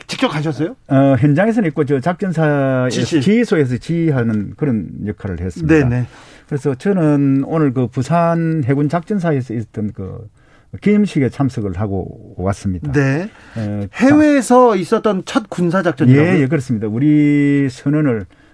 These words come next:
Speaker 2: 어, 한 명의 어떤 그 피해도 없이,
Speaker 1: 네.
Speaker 2: 예, 완전히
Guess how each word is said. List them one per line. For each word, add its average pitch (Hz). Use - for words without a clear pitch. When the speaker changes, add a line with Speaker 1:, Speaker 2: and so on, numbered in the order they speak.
Speaker 2:
어, 107
한 165
명의 117
어떤 101
그 92
피해도 117
없이, 82
Speaker 1:
네. 147
Speaker 2:
예, 90
완전히 104